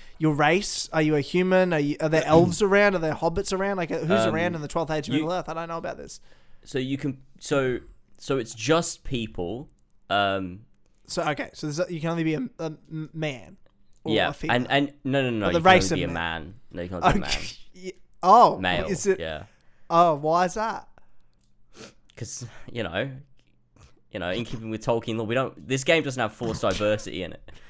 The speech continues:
Speaker 2: so you can actually only be a white man, um, in this game, which I know I,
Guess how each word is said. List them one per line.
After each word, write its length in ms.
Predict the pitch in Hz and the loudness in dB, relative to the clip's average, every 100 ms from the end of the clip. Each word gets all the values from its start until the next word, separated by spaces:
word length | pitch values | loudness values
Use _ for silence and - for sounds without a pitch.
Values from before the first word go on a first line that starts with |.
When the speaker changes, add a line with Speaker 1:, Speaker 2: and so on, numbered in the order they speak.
| - - | -20 -4
Speaker 2:
so 160 | 135 | 2
you 180 | 127 143 | 2 2
can 140 | 139 170 | 4 4
actually 160 | 165 | 4
only 120 | 156 | 2
be 120 | 139 131 | 2 0
a 60 | |
white 380 | 107 101 113 - | -2 0 0 0
man, 520 | 98 95 92 87 - - - - - - | -4 -2 -2 -6 -10 -16 -18 -16 -16 -4
um, 500 | 113 107 104 101 98 - - - - | 0 2 2 -2 -10 -18 -20 -18 -8
in 140 | 104 | -4
this 180 | 95 92 | -4 -4
game, 420 | - 80 76 80 - - | -4 -4 -6 -10 -12 -10
which 340 | 101 92 - - | -10 -10 -10 -4
I 80 | 107 | -2
know 240 | 107 104 | 0 -2
I, 220 | - 104 | 0 0